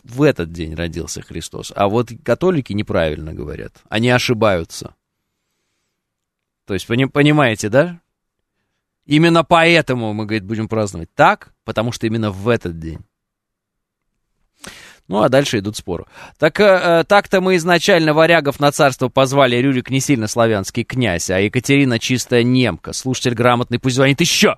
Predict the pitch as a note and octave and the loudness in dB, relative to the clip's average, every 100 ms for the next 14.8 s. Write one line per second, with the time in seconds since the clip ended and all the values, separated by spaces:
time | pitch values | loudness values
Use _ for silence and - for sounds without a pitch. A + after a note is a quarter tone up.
0 | - B2+ D3+ D#3+ C#3 D3+ E3 A3+ A#3 E3+ | -6 -2 0 0 0 0 2 4 4 2
1 | A2 C3 - - - - B2+ C3 D#4 F#4 | 0 -2 -2 -12 -16 -14 0 4 4 4
2 | A#3+ A3 B3 - E3+ D3+ - D#3 D3 F2+ | 4 4 2 2 0 0 0 2 2 0
3 | F#2+ - F#3+ A#2+ G3+ B2+ - B1+ - - | -6 -6 -4 -4 -4 -4 -8 -16 -18 -20
4 | - - - - - - - C3+ C#3+ C#3 | -20 -20 -16 -14 -14 -8 2 4 6 4
5 | C#3 C3+ - D#3+ C#3+ A2+ A#2+ B2 B2 B2 | 4 2 2 4 4 2 0 2 4 6
6 | A#2+ G#2 A#2 A#2 G#2+ A#2 G#2+ G#2+ - G#2 | 4 4 4 4 4 2 2 0 -6 -8
7 | A#2 - D3 D#3 - C3 B2 B2 B2+ C3+ | -8 -2 0 0 -2 -2 2 2 4 2
8 | - A#2 A#2 G2 A#2+ C#3 B2+ B2 B2+ G2 | 2 2 2 2 -2 -2 -2 -2 0 -2
9 | E2 A2 - C3 C#3 C3+ B2+ B2 A#2 G2+ | -6 -10 -4 0 2 2 0 -2 0 0
10 | G#2+ - B2+ C3+ C3 A#2 G2 G2 G#2+ B2 | -4 -2 0 2 2 0 -2 -4 -2 0
11 | C3 B2+ B2 - _ _ _ _ - F#2 | 0 0 -2 -6 _ _ _ _ -10 -10
12 | - D2+ - - F2+ D#2+ A2+ - E2 B1 | -10 -16 -16 -16 -12 -6 -4 -4 -4 -4
13 | F#2+ C#3+ D#3 G#2 - - _ - C#3 - | -4 0 0 -2 -6 -10 _ -2 -2 -4
14 | B2 - A#2 D#3 F#3 C#3 A#2+ | -12 -10 -2 0 2 0 -2